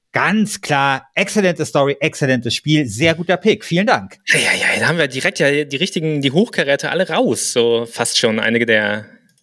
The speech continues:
Speaker 2: der dicksten Dickschiffe. Äh, Christian,
Speaker 1: Ja.
Speaker 2: du bist direkt wieder dran mit dem
Speaker 1: Ich
Speaker 2: ersten Pick in der Kategorie, äh, Rollenspiel.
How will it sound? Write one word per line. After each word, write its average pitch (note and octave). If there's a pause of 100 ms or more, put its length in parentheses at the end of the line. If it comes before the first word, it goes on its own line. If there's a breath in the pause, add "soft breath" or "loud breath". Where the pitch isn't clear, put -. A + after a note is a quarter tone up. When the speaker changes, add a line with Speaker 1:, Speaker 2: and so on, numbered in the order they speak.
(200)
Speaker 2:
der A2
dicksten A2+
Dickschiffe. A2 (600 loud breath)
Äh, C#3
Christian, E3+
Speaker 1:
Ja. D#3
Speaker 2:
du C3+
bist -
direkt E3+
wieder A#3+
dran A#2+ (160)
mit C#3
dem C3
Speaker 1:
Ich A#3
Speaker 2:
ersten C#3+
Pick E3+
in C#3+
der C#3+
Kategorie, D3 (160)
äh, A#2+
Rollenspiel. A2+